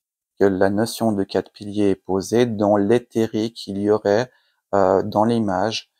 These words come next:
euh, votre appartement isolé avec la forme qu'il a et autour. Un carré parfait. Maukwanda e. Mais simplement pour le partage. Taksande echenana o.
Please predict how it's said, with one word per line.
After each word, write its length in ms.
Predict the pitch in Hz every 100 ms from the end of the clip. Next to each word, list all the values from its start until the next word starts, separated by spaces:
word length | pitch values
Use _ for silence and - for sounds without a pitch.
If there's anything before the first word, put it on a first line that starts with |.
| _ _
euh, 120 | 95 90 -
votre 400 | 101 123 - 107
appartement 560 | - 101 - 104 104
isolé 640 | 110 104 107 104 101 101 95
avec 300 | 95 95 98
la 100 | 95
forme 260 | 101 101
qu'il 260 | - 98 95
a 120 | 104 127
et 100 | 127
autour. 500 | 117 - - 90 _ _ _ _ _ _ -
Un 100 | 107
carré 340 | 101 92 98 92
parfait. 460 | - - - - _ _ _ _ _ _ _ _ _ _ _ _ _ _ _ _ _ _ _ _ _ _ _ _ _ _ _ _ _ _
Maukwanda 720 | 120 120 - 95 95 92 - -
e. 120 | - - _ _
Mais 400 | 110 110 107 - _ _ _ _ _ _ _ -
simplement 500 | - 127 131 117 110
pour 220 | - 107
le 80 | -
partage. 560 | 104 - - - -
Taksande 640 | - - - 117 123 107 -
echenana 720 | 98 - 95 92 90 90 85 _
o. 140 | -